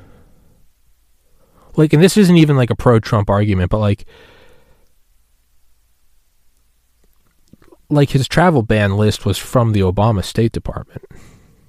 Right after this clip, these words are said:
Like, the drone war, he inherited from Obama,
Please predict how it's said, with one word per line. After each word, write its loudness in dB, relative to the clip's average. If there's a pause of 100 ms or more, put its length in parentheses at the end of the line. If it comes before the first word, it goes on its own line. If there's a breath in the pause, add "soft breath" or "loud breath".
(1500 soft breath)
Like, -2
the -2
drone 2
war, 0
he -2
inherited -2
from -4
Obama, -6